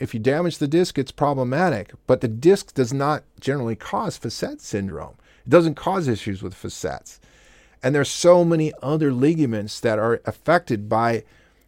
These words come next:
uh, when you damage the spinal support ligaments. So, you know, that's what really becomes problematic. And so the other thing that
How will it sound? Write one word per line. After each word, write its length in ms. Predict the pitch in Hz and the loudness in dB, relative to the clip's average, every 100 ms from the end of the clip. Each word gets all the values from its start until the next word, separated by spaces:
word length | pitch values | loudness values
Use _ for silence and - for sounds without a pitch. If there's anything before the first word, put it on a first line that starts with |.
| _ _ | _ _
uh, 380 | 113 110 104 104 - - - | -4 -2 -2 -6 -12 -18 -6
when 180 | 127 139 | -2 -2
you 100 | 117 | 0
damage 360 | 127 127 131 | 0 0 -4
the 100 | 135 | -6
spinal 320 | - 107 110 | -4 -4 -2
support 460 | 120 107 - 107 113 | -4 -6 -4 -2 0
ligaments. 500 | 160 190 104 - - | 0 0 -4 -6 -16
So, 500 | - - 147 135 - _ _ _ _ | -14 -2 0 0 -2 _ _ _ _
you 120 | 139 | -2
know, 160 | 135 113 | -2 -4
that's 480 | 110 156 220 - - | -2 -2 -2 -6 -4
what 140 | 120 - | -4 -4
really 340 | 117 135 120 | 0 2 2
becomes 720 | 104 - - 113 101 101 - _ _ _ _ _ _ _ | -2 -8 -6 -4 -4 -6 -10 _ _ _ _ _ _ _
problematic. 1000 | - 135 113 98 92 131 156 92 - _ _ _ _ _ _ _ _ _ _ _ _ - | 0 2 2 -2 -4 -2 -2 -6 -12 _ _ _ _ _ _ _ _ _ _ _ _ -2
And 120 | 147 147 | 0 4
so 160 | 180 | 6
the 160 | 160 175 | 8 8
other 160 | 220 | 6
thing 260 | 226 156 135 | 4 2 2
that 160 | 123 | -2